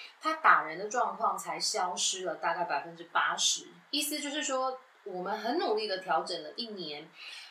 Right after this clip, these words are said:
那一年之后呢，他大概还有两成的几率在生气的时候会动手打人。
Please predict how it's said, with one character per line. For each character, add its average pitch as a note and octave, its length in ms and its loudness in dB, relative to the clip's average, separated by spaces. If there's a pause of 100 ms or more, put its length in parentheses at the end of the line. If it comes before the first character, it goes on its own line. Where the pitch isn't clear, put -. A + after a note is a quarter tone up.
(140)
那 C#4+ 120 0
一 D4+ 160 0
年 G#3+ 180 0
之 A#3 200 -2
后 B3 320 4
呢， G3 180 -2
他 B3 220 0
大 B3+ 80 2
概 A#3+ 120 4
还 F3+ 140 0
有 F#3+ 100 -2
两 D3 220 -6
成 E3+ 240 -4
的 F3+ 120 -4
几 G3+ 280 -4
率 F#3 140 -8
在 G3+ 180 0
生 G3+ 240 0
气 F#3+ 160 -4
的 D3+ 100 -10
时 D#3+ 140 -6
候 D#3+ 60 -6
会 F#3+ 140 -12
动 E3+ 220 -4
手 D#3 220 -8
打 - 200 -6
人。 - 100 -18